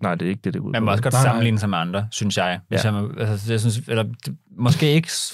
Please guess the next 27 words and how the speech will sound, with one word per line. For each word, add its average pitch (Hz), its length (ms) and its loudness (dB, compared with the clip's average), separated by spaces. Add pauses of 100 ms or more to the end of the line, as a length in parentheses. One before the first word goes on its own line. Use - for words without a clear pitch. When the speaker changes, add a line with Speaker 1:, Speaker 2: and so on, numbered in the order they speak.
Speaker 2:
for 131 80 2
meget, 113 340 4
men 123 160 4
jeg 117 100 2
synes 143 160 2
egentlig 151 200 2
godt, 131 200 2
at 147 60 2
man 120 160 4
må 110 320 4
sammenligne 113 460 4
sig 113 100 4
med 101 80 4
andre 95 280 2
og 98 300 4
sammenligne 107 500 2
sit 98 200 -2
arbejde 95 500 2
med 101 240 -2
andres 92 260 0
arbejde 90 400 2
og 95 80 -2
se, 117 100 2
hvordan 95 220 2
det 95 120 -2
virker. 101 280 2
Og 95 240 2